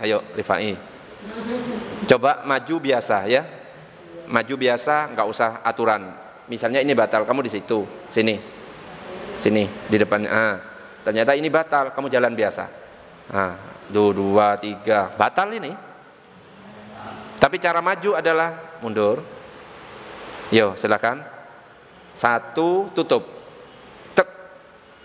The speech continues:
Maju lagi. Satu, tutup. Nah, sampai lurus. Dicicil,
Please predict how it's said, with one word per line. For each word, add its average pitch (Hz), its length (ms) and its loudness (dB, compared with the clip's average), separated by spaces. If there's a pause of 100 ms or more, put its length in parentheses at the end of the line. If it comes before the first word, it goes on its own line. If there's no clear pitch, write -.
(420)
Maju 120 160 0
lagi. 110 240 -2 (240)
Satu, 151 640 0 (720)
tutup. 135 320 4 (560)
Nah, 87 320 2
sampai - 320 0
lurus. 107 400 -4 (1040)
Dicicil, 107 640 2